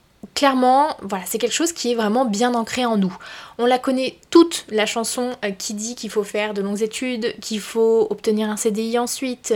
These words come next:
monter en grade pour exploser tous les plafonds quand, euh, on veut se construire une carrière, euh, qu'il faut ensuite acheter un bien immobilier, se marier, avoir des enfants, acheter une voiture, et cetera, et cetera. Je pense que vous voyez vraiment où je veux en venir.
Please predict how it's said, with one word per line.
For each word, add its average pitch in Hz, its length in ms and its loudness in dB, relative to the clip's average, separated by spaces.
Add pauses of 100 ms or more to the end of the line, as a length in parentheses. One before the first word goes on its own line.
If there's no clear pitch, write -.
monter 214 340 0
en 226 140 2
grade 226 400 4
pour 214 120 -2
exploser 208 340 0
tous 220 100 -6
les 233 80 -2
plafonds 240 420 0
quand, 214 340 -2
euh, 196 460 0
on 196 100 -4
veut 196 220 -4
se 208 140 -8
construire 196 380 -6
une 202 140 0
carrière, 220 520 0 (440)
euh, 185 200 2
qu'il 180 160 -8
faut - 120 -4
ensuite 185 360 -4
acheter 190 260 -6
un 180 140 -8
bien 190 160 -4
immobilier, 233 580 2
se 220 200 -2
marier, 202 520 2
avoir 202 160 0
des 208 140 -2
enfants, 220 340 -2
acheter 202 220 -2
une 208 60 -2
voiture, 214 460 -2
et 185 80 -8
cetera, 190 360 -6
et 196 40 -10
cetera. 185 360 -6
Je - 100 -6
pense 254 240 -2
que 196 120 -10
vous 185 100 -2
voyez 202 260 0
vraiment 208 300 -2 (400)
où 294 100 6
je 240 80 4
veux 233 160 2
en 220 140 0
venir. 185 320 -8